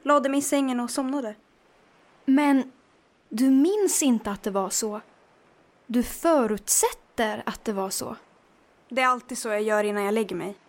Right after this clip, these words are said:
Speaker 2: Ja, men det är ju det som är problemet. Du minns inte att det var exakt så det hände innan du kom hit, utan du bara förutsätter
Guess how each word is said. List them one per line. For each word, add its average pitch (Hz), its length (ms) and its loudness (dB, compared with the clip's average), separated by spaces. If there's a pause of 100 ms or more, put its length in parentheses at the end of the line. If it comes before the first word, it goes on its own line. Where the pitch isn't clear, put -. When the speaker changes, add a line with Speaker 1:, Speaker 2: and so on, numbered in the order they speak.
(600)
Speaker 2:
Ja, 294 340 2 (880)
men 277 140 4
det 285 80 2
är 302 60 4
ju 247 60 -2
det 370 160 4
som 311 180 2
är 277 60 2
problemet. 277 880 0 (640)
Du 285 120 4
minns 415 480 4
inte 214 540 0
att - 160 -8
det 247 80 -4
var 214 160 0
exakt - 500 -2
så 226 180 0
det 214 60 2
hände 262 540 2 (400)
innan 226 260 2
du 208 80 -6
kom 208 180 -4
hit, 202 360 -8 (420)
utan 240 260 0
du 240 80 2
bara 240 240 0
förutsätter 240 1300 0